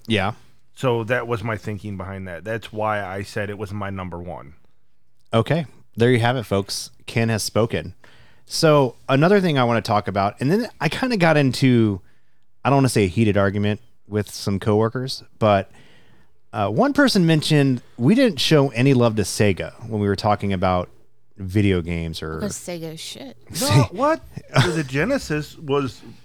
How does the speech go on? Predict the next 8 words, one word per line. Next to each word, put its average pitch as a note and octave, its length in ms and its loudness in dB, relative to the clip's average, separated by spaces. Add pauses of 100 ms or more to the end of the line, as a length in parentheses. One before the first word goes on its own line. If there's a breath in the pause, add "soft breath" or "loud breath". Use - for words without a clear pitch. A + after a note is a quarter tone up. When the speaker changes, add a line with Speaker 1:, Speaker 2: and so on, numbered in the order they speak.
Speaker 2:
was A#2+ 220 -2
Genesis. D3 720 -2 (500 soft breath)
Speaker 1:
Yeah, A2 240 4
the A#2 160 2
Genesis D3+ 560 2
was D#3 220 4
really A#2+ 240 4
cool. B2+ 400 0